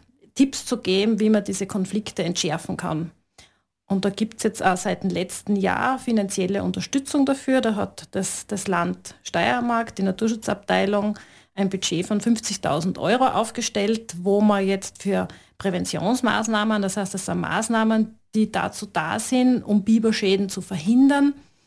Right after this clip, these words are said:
ähm, dass man da unterstützt wird. Das heißt, das sind zum Beispiel Gitter, damit der Ba-, der Biber die Bäume nicht fällen kann, oder, äh, Elektrozaun, den man aufstellt, damit er nicht in den Maisacker reingeht,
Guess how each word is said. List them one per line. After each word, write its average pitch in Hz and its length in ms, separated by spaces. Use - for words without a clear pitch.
ähm, 196 260
dass 208 200
man 202 140
da 196 80
unterstützt 196 600
wird. 254 260
Das 208 120
heißt, - 460
das 208 160
sind 202 160
zum 202 140
Beispiel 170 400
Gitter, 220 400
damit 190 420
der 190 60
Ba-, 180 420
der 196 140
Biber 202 280
die 202 100
Bäume 196 340
nicht 220 160
fällen 214 400
kann, 196 400
oder, 196 480
äh, 214 400
Elektrozaun, 202 720
den 202 140
man 190 80
aufstellt, 196 500
damit 196 260
er 196 60
nicht 185 280
in 202 140
den 196 80
Maisacker 220 600
reingeht, 202 680